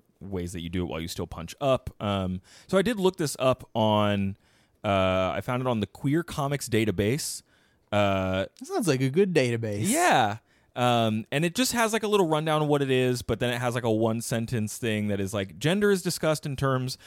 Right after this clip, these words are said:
Speaker 1: that may be considered regressive, regressive, um, by modern readers, particularly those who are sensitive to transphobia and transphobic language." I do think the, the, like, the, you know,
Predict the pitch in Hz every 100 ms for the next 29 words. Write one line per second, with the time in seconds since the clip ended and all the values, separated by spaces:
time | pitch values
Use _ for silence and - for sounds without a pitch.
0 | - - 127 147 185 202 190 185 185 185
1 | 180 127 117 - 139 139 _ 113 113 185
2 | 123 95 90 127 160 - _ _ 107 104
3 | 101 101 110 104 107 117 127 107 104 101
4 | 98 - _ - 123 135 139 127 120 110
5 | 110 104 104 98 110 101 101 92 92 98
6 | 92 - 139 143 143 135 90 98 104 95
7 | - 90 87 - 113 127 123 120 - -
8 | - 127 113 175 170 - 151 156 135 127
9 | 123 120 117 - _ _ _ - 107 110
10 | 104 98 95 - - _ _ _ _ _
11 | _ 104 98 101 90 _ _ 113 92 87